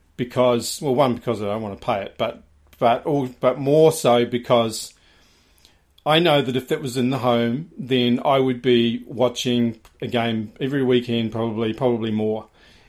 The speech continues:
And, you know, and you can easily come up with an excuse. "Oh, you know, I just wanna watch this game. This, this is such an important game. Such and such is coming back from injury. And it's a derby with such and, s-,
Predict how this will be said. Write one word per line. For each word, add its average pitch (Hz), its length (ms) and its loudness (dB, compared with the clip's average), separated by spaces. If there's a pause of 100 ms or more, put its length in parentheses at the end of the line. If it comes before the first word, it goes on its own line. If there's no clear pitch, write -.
(140)
And, 131 280 0
you 135 80 2
know, 127 100 2
and 147 340 -4
you 175 240 -8
can 160 140 -4
easily 165 400 0
come 139 240 0
up 139 100 0
with 135 120 -4
an 135 40 -2
excuse. 147 380 -6
"Oh, 196 280 6
you 190 100 2
know, 202 140 -2
I - 20 0
just 208 100 -4
wanna 220 140 2
watch 202 180 2
this 196 140 -6
game. 190 240 0
This, 190 180 -2
this 156 140 -8
is - 60 -6
such 165 260 -2
an 175 80 -2
important 147 400 -2
game. 147 400 0
Such 160 220 -2
and 160 80 -8
such - 200 -2
is - 80 -8
coming 147 220 -2
back 147 180 0
from 147 160 -8
injury. 151 500 -2 (280)
And 160 160 -2
it's 175 120 -4
a 185 60 -2
derby 180 480 4
with 143 220 -4
such 170 260 -4
and, 165 80 -10
s-, - 180 -12